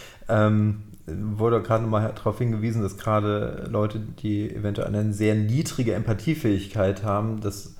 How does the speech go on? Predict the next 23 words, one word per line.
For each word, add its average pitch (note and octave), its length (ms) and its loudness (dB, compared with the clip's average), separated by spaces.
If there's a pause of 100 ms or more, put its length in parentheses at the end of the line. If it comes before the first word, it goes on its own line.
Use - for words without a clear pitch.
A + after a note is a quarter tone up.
(640)
könnte, A2+ 1040 0
die G#2 120 -2
kämen C3 260 2
wahrscheinlich A#2 400 2
auch A2 140 -2
gut C3 140 -4
für - 160 -2
Stu-, C3 300 -4
durchs A2+ 340 0
Studium E3+ 680 2
noch, F#3+ 360 0 (600)
aber A2 280 2
dann A2 180 0
später A#2+ 500 2
in G#2+ 100 2
der G2+ 160 4
direkten A2 380 0
Arbeit G#2+ 340 2
mit G#2+ 80 2
Menschen G2+ 420 2
wird's G2 180 -4
dann G2+ 280 -2
problematisch. G2 920 2